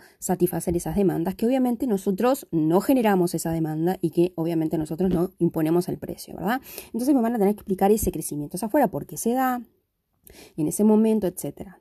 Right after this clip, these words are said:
¿sí? Un país que venía de tantas guerras civiles, la economía mundial, en esa economía de la segunda revolución industrial, del capitalismo financiero y monopólico, bueno, le ofrecía a nuestro país, a la economía de nuestro país,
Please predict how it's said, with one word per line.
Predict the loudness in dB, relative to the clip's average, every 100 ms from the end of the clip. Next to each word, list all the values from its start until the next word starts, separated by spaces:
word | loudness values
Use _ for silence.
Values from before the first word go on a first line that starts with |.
| _
¿sí? | -2 2
Un | 2
país | 0 -2
que | 2
venía | 2 4 2 -2 -8 -20 -20
de | -14 -8
tantas | -6 -2 0
guerras | 0 0
civiles, | 2 2 2 -2 2
la | 6 6
economía | 4 4 4 6 4
mundial, | 4 2 0 0
en | 0
esa | -2 -4
economía | -4 0 2 2 0
de | -4
la | -6
segunda | -6 -6 -6
revolución | -8 -8 -6 -6
industrial, | -6 -6 0 2 2 0
del | -2
capitalismo | -6 -6 -4 -4 -4
financiero | -4 -6 -4 -4
y | -2
monopólico, | -2 -2 -2 -2 -2
bueno, | -4 -4
le | -4
ofrecía | -4 -4 2 4 4 2 -8 -20 -20 -20 -20 _
a | -8
nuestro | -8 -8 -4
país, | -2 0 0
a | -2
la |
economía | -2 0 0 0
de |
nuestro | -2 -6
país, | -2 0 0